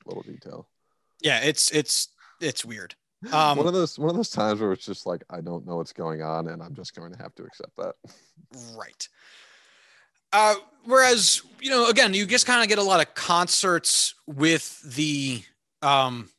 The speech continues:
Speaker 2: Ally version, the, uh, Lady Gaga version, which again, like, uh, that just is the nature of the job. Um, I, there, the way though that they spend time with and eventually get to the point of marriage with their respective versions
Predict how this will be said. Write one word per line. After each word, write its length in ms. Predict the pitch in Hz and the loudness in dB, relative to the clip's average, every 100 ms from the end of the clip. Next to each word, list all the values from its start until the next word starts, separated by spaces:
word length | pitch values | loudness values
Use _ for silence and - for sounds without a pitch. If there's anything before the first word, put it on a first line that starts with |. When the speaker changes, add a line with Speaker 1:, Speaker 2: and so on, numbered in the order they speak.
| _ _ _ - | _ _ _ 0
Speaker 2:
Ally 480 | 160 170 165 151 131 98 _ - | 4 6 4 2 -2 -6 _ -8
version, 300 | 139 127 123 | -4 -4 -4
the, 240 | 123 123 | -4 -4
uh, 220 | 127 120 | -6 -6
Lady 260 | 120 147 139 | -2 0 0
Gaga 420 | 131 135 131 123 | 2 2 2 0
version, 540 | 113 127 120 127 117 117 | -2 -4 -2 -4 -4 -2
which 260 | 165 170 220 | 0 2 2
again, 280 | 240 175 | 2 2
like, 140 | 135 139 131 | 0 -8 -10
uh, 120 | 147 143 | -12 -10
that 180 | 127 | -10
just 220 | 143 120 - | -6 -4 -4
is 260 | 113 - - - | 0 -2 -2 -10
the 180 | 117 - _ | -12 -14 _
nature 360 | 127 127 - 123 | -10 -6 -6 -6
of 100 | 101 | -8
the 60 | |
job. 520 | 113 139 160 135 104 - - | -6 2 4 4 0 -12 -4
Um, 420 | 151 147 139 120 - _ _ _ _ _ _ _ _ _ _ _ _ _ - | 2 2 2 -4 -12 _ _ _ _ _ _ _ _ _ _ _ _ _ 2
I, 340 | 185 220 214 175 _ _ _ - | 6 6 2 -6 _ _ _ -4
there, 260 | 185 247 226 185 | 6 8 8 4
the 120 | 190 | 2
way 440 | 208 202 262 302 254 | 6 6 6 4 2
though 260 | 175 196 | 2 4
that 160 | 185 - | 4 4
they 160 | 160 | 2
spend 640 | 143 - - 185 180 180 135 | 4 2 2 0 0 -2 -4
time 400 | - 165 165 165 | 2 2 2 2
with 320 | 156 139 - - | 0 0 -6 -4
and 320 | 147 135 131 | -2 -2 -4
eventually 420 | 151 139 170 - 139 | -4 -2 0 -2 0
get 180 | 156 - | 0 -2
to 80 | |
the 100 | 139 127 | -6 -8
point 280 | - 151 | -4 -6
of 160 | 131 113 | -6 -8
marriage 480 | 143 180 185 156 131 | 0 2 2 0 -2
with 280 | 127 147 - | -4 -4 -2
their 340 | 143 127 120 | -2 -2 -4
respective 540 | 117 120 - 147 147 | -4 -4 0 -2 -2
versions 580 | 120 135 131 131 127 - | -6 -4 -4 -6 -2 -2